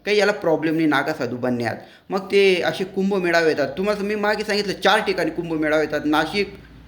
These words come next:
हरिद्वार, प्रयागराज आणि एक उज्जैनला. तर चार ठिकाणी कुंभमेळा होतात. मग अशा एखाद्या कुंभमेळ्यामध्ये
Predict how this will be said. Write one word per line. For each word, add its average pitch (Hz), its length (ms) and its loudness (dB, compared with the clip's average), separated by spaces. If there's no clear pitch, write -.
हरिद्वार, 180 540 4
प्रयागराज 165 760 2
आणि 156 160 -2
एक 202 260 -4
उज्जैनला. 143 600 2
तर 226 80 2
चार 226 300 2
ठिकाणी 208 280 0
कुंभमेळा 170 460 0
होतात. 170 320 0
मग 196 80 2
अशा 190 180 2
एखाद्या 220 280 0
कुंभमेळ्यामध्ये 165 920 0